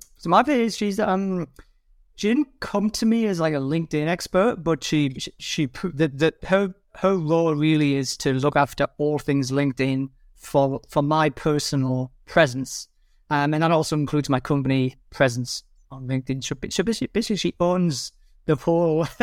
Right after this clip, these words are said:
<laughs> pro-, profile. Um, so she d-, she does the outreach, she does messaging on my behalf, and she basically brings,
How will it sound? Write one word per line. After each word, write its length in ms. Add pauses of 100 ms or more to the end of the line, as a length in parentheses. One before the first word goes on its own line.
(200)
<laughs> 360
pro-, 140 (120)
profile. 720
Um, 340
so 420 (1200)
she 180
d-, 200
she 160
does 220
the 160
outreach, 680
she 160
does 220
messaging 720
on 100
my 200
behalf, 560 (380)
and 580
she 160
basically 720 (280)
brings, 540